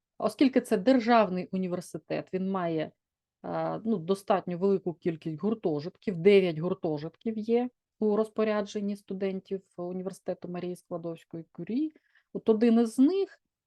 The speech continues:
є, е, гуртожиток Дом студенту Вавилон, і є шестиповерховий, кожна кімната, навіть ви можете подивитися відео, подивитися фото стосовно того, як виглядають, е, всі ці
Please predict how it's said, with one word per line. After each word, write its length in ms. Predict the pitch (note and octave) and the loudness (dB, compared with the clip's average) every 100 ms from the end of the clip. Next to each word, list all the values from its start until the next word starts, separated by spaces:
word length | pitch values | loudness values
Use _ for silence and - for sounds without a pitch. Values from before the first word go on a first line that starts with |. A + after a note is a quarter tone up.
| _ _ _ - | _ _ _ -8
є, 580 | F3+ F#3 A3+ B3 A3+ - | -6 0 4 4 4 0
е, 540 | F3+ F3 F3 E3+ E3+ E3+ | -6 -4 -4 -4 -6 -6
гуртожиток 800 | G3 G#3 G#3+ F#3+ F#3 - D#3+ _ - | -4 0 2 0 -4 -10 -10 _ 2
Дом 240 | G3 F#3 | 2 2
студенту 600 | - - E3+ E3 D#3 D#3 | -2 -6 -2 -2 -4 -8
Вавилон, 560 | E3 F3+ A3 D#4+ G4 G4 _ _ _ _ _ _ _ | -6 -2 0 2 0 -4 _ _ _ _ _ _ _
і 360 | G#3+ G3 F#3+ F#3 | -4 -4 -4 -4
є 280 | F#3 G3+ - | 0 0 0
шестиповерховий, 1200 | - G3+ - - F3 F3+ - - F4+ D#4+ D4 C#4 | -8 -8 -6 -6 -4 -6 -4 2 4 4 2 0
кожна 460 | - A#3+ A3 G3+ F3 | 0 2 2 0 -8
кімната, 640 | - G3 A#3+ E4 D#4+ A3 | -6 0 2 2 0 -2
навіть 360 | A3 C4+ C4 G3+ | 0 0 0 -2
ви 80 | |
можете 340 | G3+ A3 G#3+ - | -2 -2 -4 -8
подивитися 720 | - F3 G3 A3+ F#3+ - E3+ | -10 -6 -4 -4 -6 -6 -8
відео, 480 | F3+ B3+ C#4 C4+ B3 | -2 -2 0 0 -2
подивитися 760 | - F3+ F#3 F#3+ - D#3+ D#3+ | -4 -6 -4 -4 -4 -10 -10
фото 640 | D3+ _ G#3 D4 - C4+ C4+ _ _ _ _ _ _ _ _ _ _ _ _ _ _ _ | -12 _ -2 0 -2 -4 -4 _ _ _ _ _ _ _ _ _ _ _ _ _ _ _
стосовно 580 | - G3 - G#3 G3 F#3 | -10 -8 -2 0 0 -2
того, 440 | - C#4 C4 B3 | 2 2 4 2
як 380 | F#3+ G#3 A#3 G#3 | 2 2 2 -2
виглядають, 960 | F3+ F3 E3 E3+ G3+ A3 G#3+ G3+ - - | -6 -4 -4 -2 0 0 0 -6 -14 -12
е, 280 | D#3+ D#3+ D#3 | -10 -10 -12
всі 260 | - G3 | -8 -6
ці 480 | G3 - - F3+ F#3 | -6 -10 -8 -6 -8